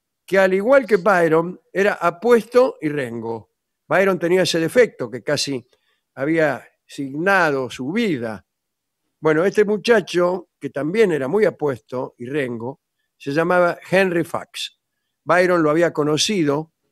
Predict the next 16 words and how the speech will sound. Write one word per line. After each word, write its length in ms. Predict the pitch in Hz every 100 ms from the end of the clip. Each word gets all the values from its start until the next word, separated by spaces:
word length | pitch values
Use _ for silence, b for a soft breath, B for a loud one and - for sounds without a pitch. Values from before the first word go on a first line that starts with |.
| _ _
y 100 | 135
había 320 | 156 190 208
dicho 360 | 185 196 160 180
de 240 | 175 180
él 260 | 160 175 175 _ _ _ _
que 120 | 147
parecía 540 | - 156 156 202 196
un 140 | 175 170
ángel 420 | 190 185 175 165
rengo 560 | 165 170 143 127 135 _ _ _ _
que 120 | 139
había 260 | 139 175 170
tropezado 600 | 151 143 131 139 147 131
con 140 | 120
una 140 | 127 117
estrella. 540 | - _ 87 85 -